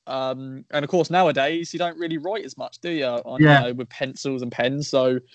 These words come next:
Speaker 1: it doesn't, you know, I don't do it that often, but yeah, handwriting is, uh, not good.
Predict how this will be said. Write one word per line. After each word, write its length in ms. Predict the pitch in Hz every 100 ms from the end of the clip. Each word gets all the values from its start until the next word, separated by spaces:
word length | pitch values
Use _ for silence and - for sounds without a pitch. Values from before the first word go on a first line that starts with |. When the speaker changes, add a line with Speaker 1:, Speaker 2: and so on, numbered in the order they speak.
| - - _
Speaker 1:
it 140 | - 139
doesn't, 340 | 147 135 139
you 60 | 143
know, 100 | 123
I 40 |
don't 220 | 131 151
do 80 | 139
it 80 | 131
that 160 | 131 147
often, 420 | 147 - 123 120
but 240 | 120 117 _ _ _ _ _
yeah, 220 | - 131 117
handwriting 640 | 131 120 120 110 117 113
is, 220 | 110 110
uh, 260 | 113 110 110
not 240 | 110 -
good. 240 | - 107